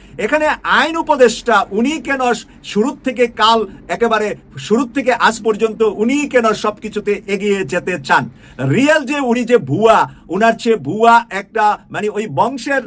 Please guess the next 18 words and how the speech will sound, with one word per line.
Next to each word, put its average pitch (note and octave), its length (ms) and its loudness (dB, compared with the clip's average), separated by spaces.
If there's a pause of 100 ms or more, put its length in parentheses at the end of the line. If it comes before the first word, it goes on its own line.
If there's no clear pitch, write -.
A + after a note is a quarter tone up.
(180)
একটা G3+ 340 -2
সিঁড়ি A#3+ 380 -2
উনি A3 280 -4
রেখে F#3+ 260 -4
দিবেন, E3+ 300 -8 (100)
মানে, G3+ 160 -4
এই A3 180 -2
বংশটা A#3+ 340 -2
উনার A3+ 180 0
বাবার G#3 320 0
থেকে G3+ 220 -4
আসে F3+ 180 -6
নাই, B2 160 -8 (220)
এটা A3+ 300 4
এসছে B3 280 -2
উনার G#3+ 220 0
শ্বশুর G#3+ 460 -2
থেকে। A#2 240 -10